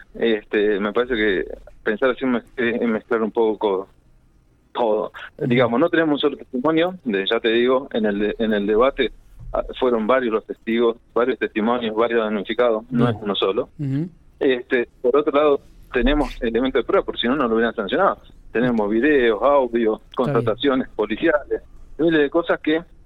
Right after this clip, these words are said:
Speaker 1: son las por las que nosotros, este, nos referimos, digamos, y, y llevamos a,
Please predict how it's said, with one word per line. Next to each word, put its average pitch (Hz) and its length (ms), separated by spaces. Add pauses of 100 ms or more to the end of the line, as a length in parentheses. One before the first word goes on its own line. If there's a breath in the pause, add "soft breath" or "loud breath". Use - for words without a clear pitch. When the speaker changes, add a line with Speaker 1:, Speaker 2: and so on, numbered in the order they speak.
(200)
Speaker 1:
son 147 240
las 143 120
por 123 160
las 107 140
que 117 100
nosotros, 131 380 (680)
este, 107 560
nos 104 220
referimos, 117 540
digamos, 120 400 (160)
y, 113 160 (100)
y 104 160
llevamos 113 440
a, 101 200